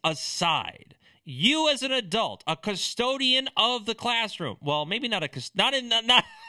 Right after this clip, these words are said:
<laughs> not a custodian in that sense. You must be fully aware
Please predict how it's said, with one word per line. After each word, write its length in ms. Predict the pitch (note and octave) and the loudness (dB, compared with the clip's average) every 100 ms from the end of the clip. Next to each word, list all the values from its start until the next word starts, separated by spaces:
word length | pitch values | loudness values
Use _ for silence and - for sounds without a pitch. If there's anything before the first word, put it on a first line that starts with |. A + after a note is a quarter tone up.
| A5 | -6
<laughs> 460 | - - - - - | -6 -6 -12 -14 0
not 160 | F#3 | 2
a 60 | A#3 | 2
custodian 600 | - G#3+ - G#3+ G3 F3+ | -2 -6 -2 0 0 0
in 80 | E3+ | 0
that 220 | A3 G#3 | 0 -2
sense. 420 | - D3+ G#2 - _ _ - - - _ - | -4 -4 -6 -14 _ _ -20 -20 -20 _ -18
You 460 | B2 E3+ C4 C#4 | -2 0 2 2
must 560 | B3+ A3 A3+ A3 - C#3+ | 0 0 0 -4 -8 -2
be 320 | G3 G3 G3 | 0 2 0
fully 640 | E3+ - G#3+ A3 G#3+ G#3 | -4 -4 -2 0 0 -2
aware 640 | F#3 F#3 E3+ F3 D3 B2 | -2 -2 -2 -2 -2 -4